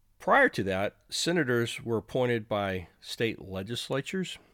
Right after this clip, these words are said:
and that made the state legislators, or at least the senators, beholden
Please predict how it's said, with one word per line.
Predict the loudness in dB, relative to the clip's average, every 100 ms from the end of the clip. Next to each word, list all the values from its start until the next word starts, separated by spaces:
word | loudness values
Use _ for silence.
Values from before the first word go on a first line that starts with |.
| _ _ -20 -20 -16 -14 -14 -4
and | 0 2 0 -6 -16 -18 _
that | -2 -2 -2
made | -4 -4
the | -6
state | -6 -6 -6
legislators, | -6 -6 -4 -8 -4 -4 -6 -12 -20 -12 -6 -4 -6 -10 -20 -20 _ _ _ _ _ _ _ -8
or | -4
at | -2
least | -2 -2
the | -4
senators, | 0 2 2 0 -4 -6
beholden | -4 -4 0 2 4 4 2 -2